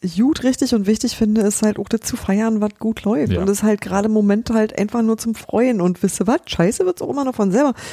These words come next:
Speaker 1: Lass doch jetzt einfach mal ein bisschen ausflippen.
Speaker 2: Genau.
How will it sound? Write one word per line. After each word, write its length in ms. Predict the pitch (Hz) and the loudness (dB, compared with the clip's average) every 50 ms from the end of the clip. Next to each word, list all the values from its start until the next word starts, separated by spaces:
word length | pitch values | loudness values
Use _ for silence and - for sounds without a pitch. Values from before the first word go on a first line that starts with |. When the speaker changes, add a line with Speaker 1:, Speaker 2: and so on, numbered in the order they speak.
| - - - | -16 -8 -2
Speaker 1:
Lass 200 | - 196 202 - | -2 -2 0 0
doch 140 | - 240 - | -2 -2 -2
jetzt 200 | - 226 - - | -2 -4 -2 -2
einfach 220 | - 208 - 233 220 | -4 -2 -2 0 0
mal 140 | 214 214 214 | 2 2 2
ein 80 | 214 | 2
bisschen 240 | 220 - - 285 - | 0 -2 -4 -2 0
ausflippen. 640 | - 339 415 - - - 269 240 - - 180 160 - - - _ _ - - - - - - - _ _ _ _ _ | 2 2 2 2 2 2 2 2 2 2 -2 -2 -4 -8 -18 _ _ -20 -20 -20 -20 -20 -20 -20 _ _ _ _ _
Speaker 2:
Genau. 320 | - 98 90 85 82 80 | 2 2 2 2 2 0